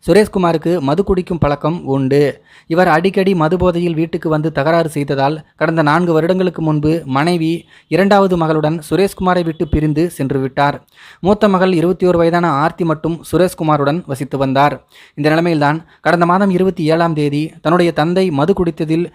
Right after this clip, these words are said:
இறந்துவிட்டதாக ஆர்த்தி பூதப்பாண்டி போலீசில் புகார் கொடுத்தார்.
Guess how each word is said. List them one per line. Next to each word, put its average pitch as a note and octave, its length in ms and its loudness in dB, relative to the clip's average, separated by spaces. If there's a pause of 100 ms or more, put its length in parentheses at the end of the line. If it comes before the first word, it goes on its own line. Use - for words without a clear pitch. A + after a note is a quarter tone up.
(140)
இறந்துவிட்டதாக F#3 680 0
ஆர்த்தி D#3+ 680 -2 (320)
பூதப்பாண்டி G3 460 4
போலீசில் E3 480 0
புகார் D3+ 280 0
கொடுத்தார். C#3 560 -2